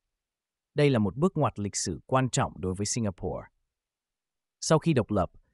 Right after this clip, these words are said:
Singapore đã xây dựng một xã hội đa chủng tộc, đa tôn giáo, đề cao sự hòa hợp và bình đẳng.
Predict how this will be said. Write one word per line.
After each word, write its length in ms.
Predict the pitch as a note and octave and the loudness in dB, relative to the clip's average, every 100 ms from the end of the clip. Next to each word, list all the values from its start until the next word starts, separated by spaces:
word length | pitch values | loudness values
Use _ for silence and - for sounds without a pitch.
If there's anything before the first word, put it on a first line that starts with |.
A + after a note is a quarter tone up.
| _ - | _ -10
Singapore 640 | - E3 D#3+ - D#3 C#3 | 0 2 2 2 4 4
đã 140 | G#2+ | 2
xây 200 | C3+ D#3+ | 0 2
dựng 240 | C#3 B2+ G2 | 2 0 -2
một 120 | F#2+ | -4
xã 200 | - A#2+ | -4 -2
hội 240 | C3+ C3+ | 0 -2
đa 220 | - A#2+ B2 | 0 0 0
chủng 240 | - D#2+ | -2 -6
tộc, 220 | - D#2 - - _ _ | -6 -8 -10 -20 _ _
đa 200 | - B2 | 0 2
tôn 260 | B2 B2 A2+ | 2 0 0
giáo, 380 | F#2+ F#2 F#2+ C3+ _ _ - | 0 -2 -4 -6 _ _ -2
đề 160 | A#2 | 0
cao 260 | A2 C#3 B2+ | 2 2 2
sự 220 | - G2+ | 0 -4
hòa 180 | - G#2+ | -4 -4
hợp 220 | F2 F#2+ - | -2 -6 -6
và 100 | E2+ | -8
bình 200 | D#2+ F2 | -4 -4
đẳng. 200 | D#2 - | -4 -8